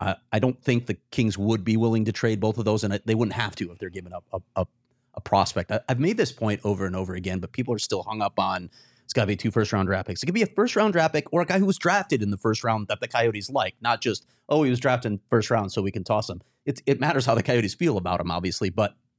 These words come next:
it's sort of that level of player, right? So if you're looking at two first, you could say, "Okay, one first-round pick and a guy who was taken in the first round that the Coyotes like," and then,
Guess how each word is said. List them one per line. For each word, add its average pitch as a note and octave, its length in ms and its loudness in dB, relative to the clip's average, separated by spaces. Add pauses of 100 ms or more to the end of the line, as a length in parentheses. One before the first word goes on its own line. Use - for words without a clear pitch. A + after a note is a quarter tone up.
(580)
it's B2+ 160 0
sort E3 220 2
of C#3+ 80 2
that B2+ 220 0
level A#2 560 4
of F#2 160 -2
player, F2 340 -4
right? F#2 200 -2
So A2 120 0
if G2+ 100 -2
you're A#2 80 2
looking C3 180 2
at G#2+ 120 0
two C#3+ 160 0
first, A2 440 0 (220)
you A2+ 80 -4
could A#2+ 140 -2
say, A2+ 140 4
"Okay, A2+ 240 2
one A#2+ 240 0
first-round A2+ 380 0
pick G#2+ 220 0 (300)
and G#2+ 100 2
a G#2+ 60 2
guy A2 400 0 (100)
who A2+ 80 -2
was G#2 120 0
taken E3+ 320 2
in A2 40 2
the G#2+ 60 0
first G#2 200 -2
round G2 200 -2
that F#2 80 -4
the F#2+ 80 -6
Coyotes F#2+ 380 -2
like," G2 280 -2
and G2 140 -2
then, G2 320 -4